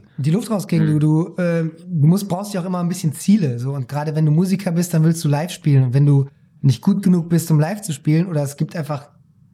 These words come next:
Speaker 1: keine Plattform für dich, außer Straßenmusik, dann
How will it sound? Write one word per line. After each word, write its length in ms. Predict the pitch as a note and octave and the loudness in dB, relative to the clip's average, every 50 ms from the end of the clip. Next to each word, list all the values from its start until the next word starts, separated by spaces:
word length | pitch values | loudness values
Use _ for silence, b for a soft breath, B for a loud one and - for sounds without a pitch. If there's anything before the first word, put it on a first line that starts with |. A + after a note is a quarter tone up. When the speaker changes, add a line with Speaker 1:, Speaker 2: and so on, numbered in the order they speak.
| _ _ _ _ _ | _ _ _ _ _
Speaker 1:
keine 220 | - - C#3 C#3+ C3+ | -6 -4 -4 -4 -4
Plattform 480 | - D3+ E3 G#3+ - - - D3 C#3 C3+ | -6 -6 -8 -8 -10 -8 -6 -6 -4 -2
für 100 | - B2+ | -2 0
dich, 280 | A#2 D3+ F3 - - | 0 0 0 0 -4
außer 580 | D3 D3+ C#3+ - D3+ C#3+ C#3 C#3 C#3 C#3 C#3 E3 - | -8 -8 -6 -4 -4 -2 -2 -2 -2 -2 -4 -6 -10
Straßenmusik, 800 | - - - C#3+ C#3 C3+ - C#3 C#3 C3 C3 D#3 F3+ F3 - b b b b b b b b b b b _ _ _ _ _ _ _ _ _ _ _ _ _ _ | -10 -6 -4 -4 -4 -2 2 2 2 4 4 2 0 0 -6 b b b b b b b b b b b _ _ _ _ _ _ _ _ _ _ _ _ _ _
dann 460 | - D#3 C#3+ D3 C#3+ C#3+ C#3 C3+ C#3 | -6 -4 -2 -2 0 0 -2 -2 -6